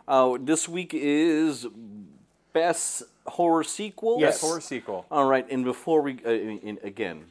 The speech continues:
Speaker 1: before we get
Speaker 3: Yeah,
Speaker 1: into it,
Speaker 3: we gotta
Speaker 1: we
Speaker 3: go
Speaker 1: do,
Speaker 3: over the
Speaker 1: we do
Speaker 3: rules.
Speaker 1: have to go over, over James Dean's rules here.
Speaker 2: I think we both had
Speaker 3: I think we had pretty
Speaker 2: we were
Speaker 3: similar,
Speaker 2: actually pretty
Speaker 3: similar,
Speaker 2: on the same
Speaker 3: pretty
Speaker 2: page this
Speaker 3: similar
Speaker 2: week.
Speaker 3: rules with this one. Um,
Speaker 2: My biggest thing is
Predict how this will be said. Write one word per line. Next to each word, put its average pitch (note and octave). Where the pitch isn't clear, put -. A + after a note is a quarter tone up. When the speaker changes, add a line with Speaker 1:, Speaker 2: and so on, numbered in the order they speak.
Speaker 1:
before G2
we F#2+
get F#2
Speaker 3:
Yeah, C#3
Speaker 1:
into G2+
it, -
Speaker 3:
we D#3
gotta D#3
Speaker 1:
we -
Speaker 3:
go D3
Speaker 1:
do, C#3+
Speaker 3:
over C#3
the B2+
Speaker 1:
we C#3
do C3+
Speaker 3:
rules. C#3
Speaker 1:
have C#3+
to C3+
go C#3+
over, C3
over A#2
James A#2
Dean's G#2+
rules G2+
here. D#2
Speaker 2:
I B3+
think E4+
we E4+
both B3
had D#3
Speaker 3:
I D#3
think B3+
we C4+
had F#3
pretty F#3+
Speaker 2:
we C4
were F4
Speaker 3:
similar, E3
Speaker 2:
actually C#3
pretty C#4
Speaker 3:
similar, E3
Speaker 2:
on B3
the A3+
same G#3
Speaker 3:
pretty C#3+
Speaker 2:
page C#3+
this C#3+
Speaker 3:
similar C#3
Speaker 2:
week. B2+
Speaker 3:
rules B2+
with A#2
this A2+
one. G#2+
Um, A2
Speaker 2:
My C4
biggest D#4
thing G#3
is F#3